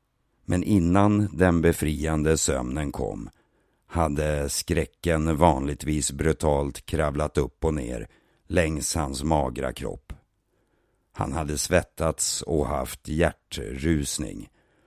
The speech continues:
och han hade hört alla de bekanta ljuden och oljuden från förr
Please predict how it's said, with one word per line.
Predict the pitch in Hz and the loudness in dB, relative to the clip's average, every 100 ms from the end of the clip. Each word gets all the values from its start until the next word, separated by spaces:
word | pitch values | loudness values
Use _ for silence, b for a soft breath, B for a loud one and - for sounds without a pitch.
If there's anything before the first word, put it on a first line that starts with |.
| _ _ - | _ _ -2
och | 85 | 0
han | 78 | 2
hade | 80 80 | 2 2
hört | 76 78 73 - | 2 0 0 -2
alla | 92 82 73 76 76 69 - | 2 2 2 2 2 -2 -6
de | 71 78 73 | 0 0 2
bekanta | 76 80 87 58 58 76 | 0 0 -2 -4 -6 -6
ljuden | 73 67 60 55 55 55 - b b b - | -4 -4 -4 -6 -10 -10 -16 b b b -2
och | 80 73 73 - | 2 2 2 6
oljuden | 95 67 71 71 65 71 71 73 67 | 6 6 2 -2 -2 -2 -2 -2 -4
från | - 80 73 73 | -2 0 2 -2
förr | - 64 57 55 | -2 -4 -6 -8